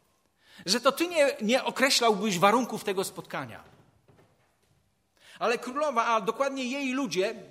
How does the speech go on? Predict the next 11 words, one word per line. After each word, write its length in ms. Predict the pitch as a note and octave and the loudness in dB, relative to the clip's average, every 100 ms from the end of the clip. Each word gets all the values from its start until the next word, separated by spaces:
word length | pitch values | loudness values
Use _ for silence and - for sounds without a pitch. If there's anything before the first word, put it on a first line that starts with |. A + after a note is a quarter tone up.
| - | -18
bardzo 380 | E3 B3+ C4+ A#3+ | -6 -4 -4 -4
ściśle 640 | - - B3+ - D3+ G3+ A3 - - | -4 -6 -6 -4 -2 -2 -4 -16 -2
powiedzieliby 840 | A3+ G#3 F#3+ D4+ G3+ D3 D3+ E3+ G3 - - _ | 0 0 0 -2 -4 -4 -2 0 -2 -8 -20 _
tobie, 460 | C4 G#3 D#3+ F3 - - - - _ - | 4 4 4 2 0 -10 -20 -20 _ -2
na 160 | F#3 A#3 | 4 6
jakich 360 | D4+ D4 D4+ | 6 4 0
warunkach 1040 | F3+ G#3+ A3 C#4+ G#3 E3 D#3+ A3+ - - - _ _ _ _ _ _ _ _ - | 6 6 8 4 4 4 4 2 -4 -16 -20 _ _ _ _ _ _ _ _ -2
ona 200 | F3 D#3+ | 2 2
się 80 | - | 2
tam 140 | E3 | 0
znajdzie. 420 | E3 E3+ B2 F#2 | 2 2 0 -10